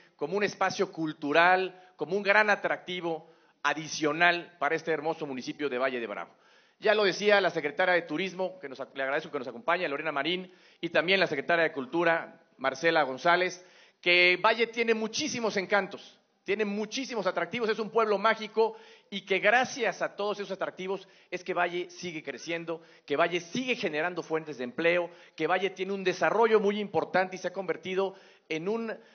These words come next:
detonador del turismo en el Estado de México. Y este es una más de los atractivos que va a tener Valle de Bravo para poder albergar aquí muchas actividades culturales,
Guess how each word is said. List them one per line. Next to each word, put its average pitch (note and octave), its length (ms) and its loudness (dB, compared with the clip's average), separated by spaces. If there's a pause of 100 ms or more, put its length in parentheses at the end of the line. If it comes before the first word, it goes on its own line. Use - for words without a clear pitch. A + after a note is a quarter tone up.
(160)
detonador E3+ 760 10
del F#3 180 4
turismo G3 400 -2
en D3+ 80 -4
el C#3+ 80 -2
Estado E3+ 320 0
de C#3 80 0
México. F#3+ 520 -4 (260)
Y G#3 140 2
este C4 280 6
es - 140 -8
una B3 200 2
más A3 420 0 (200)
de E3+ 100 -4
los D#3 120 -2
atractivos D#3+ 580 -4
que D#3+ 120 -6
va E3 80 2
a E3 40 -6
tener D#3+ 240 -2
Valle D#3+ 200 -2
de C3+ 80 -2
Bravo D#3 340 0 (260)
para C#3 240 0
poder E3+ 540 0
albergar D#3 680 4
aquí F#3+ 420 -4 (300)
muchas G#3 640 -2
actividades E3 920 -2
culturales, E3+ 1080 2